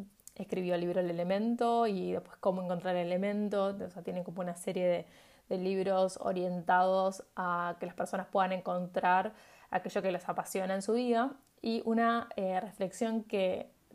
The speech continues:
tiene es que en una de sus charlas dijo esto: "Si tienes una vida cerrada, con experiencias repetitivas,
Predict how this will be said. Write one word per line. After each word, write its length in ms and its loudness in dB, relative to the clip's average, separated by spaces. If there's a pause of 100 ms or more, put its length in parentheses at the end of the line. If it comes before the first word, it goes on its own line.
tiene 520 2 (600)
es 100 -10 (160)
que 640 4
en 240 0
una 80 0
de 40 -4
sus 100 -2
charlas 340 -2
dijo 240 0
esto: 300 -8 (1400)
"Si 200 -4
tienes 560 2 (640)
una 240 0
vida 180 4
cerrada, 480 6
con 140 0
experiencias 460 -8
repetitivas, 880 -2